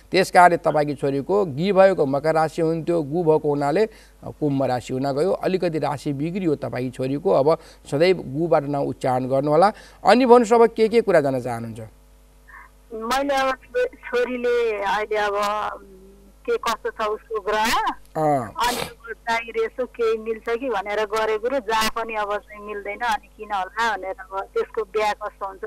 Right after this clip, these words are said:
Speaker 2: सरकारी जागिर खान सकिन्छ, सकिँदैन, त्यही चाहिँ अनि हेरिदिनु होला भनेर भविष्य कस्तो छ भनेर।
Speaker 1: दाइ, तपाईँकी छोरीका सबै ग्रह राम्रा छन्, तपाईँकी छोरीको मङ्गलै बिग्रियाउँछ, अष्टम मङ्गल छ। अष्टम मङ्गल भएको व्यक्ति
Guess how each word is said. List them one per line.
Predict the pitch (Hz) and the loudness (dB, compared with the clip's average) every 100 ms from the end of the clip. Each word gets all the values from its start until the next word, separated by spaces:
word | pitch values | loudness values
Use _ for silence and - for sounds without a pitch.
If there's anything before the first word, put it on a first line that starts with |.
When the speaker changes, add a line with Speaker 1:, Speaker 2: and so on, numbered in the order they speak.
| 220 | -6
Speaker 2:
सरकारी | 214 208 220 202 208 | -6 -6 -6 -6 -4
जागिर | 196 196 | -6 -4
खान | 196 190 | -4 -4
सकिन्छ, | 202 - 202 214 208 208 202 | -4 -8 -12 -12 -10 -10 -8
सकिँदैन, | 190 202 196 208 233 | -10 -10 -16 -8 -6
त्यही | 233 202 | -4 -8
चाहिँ | 202 208 | -8 -10
अनि | 196 202 | -12 -12
हेरिदिनु | 202 - 202 190 | -20 -20 -12 -6
होला | 190 214 233 | -2 0 -2
भनेर | 185 202 233 | -4 -6 -4
भविष्य | 196 - - 226 | -6 -10 -4 -4
कस्तो | 226 220 - 233 | -2 -8 -12 -6
छ | |
भनेर। | 247 190 175 202 254 - - 151 | -4 -4 -6 -4 -4 -6 -4 6
Speaker 1:
दाइ, | 208 247 | 6 8
तपाईँकी | 214 196 214 208 | 6 4 4 0
छोरीका | 202 196 190 | -2 0 0
सबै | 170 - 190 | 0 -2 0
ग्रह | 151 143 | 2 2
राम्रा | 135 131 139 | 2 0 -4
छन्, | - 208 165 | -4 -6 -6
तपाईँकी | - 165 180 170 | -4 0 0 0
छोरीको | - 175 170 | 0 0 0
मङ्गलै | 127 123 135 139 196 | -2 0 2 4 4
बिग्रियाउँछ, | 185 123 120 117 - | 4 0 -4 -6 -6
अष्टम | - 147 - 185 170 | -4 -6 0 2 4
मङ्गल | 135 120 110 | 2 0 -4
छ। | 113 - - - - | -8 -12 -18 -20 -4
अष्टम | - - 226 220 | -2 0 2 4
मङ्गल | 196 214 233 | 4 6 8
भएको | 185 196 175 | 8 6 2
व्यक्ति | 151 139 - 170 | 2 0 0 -4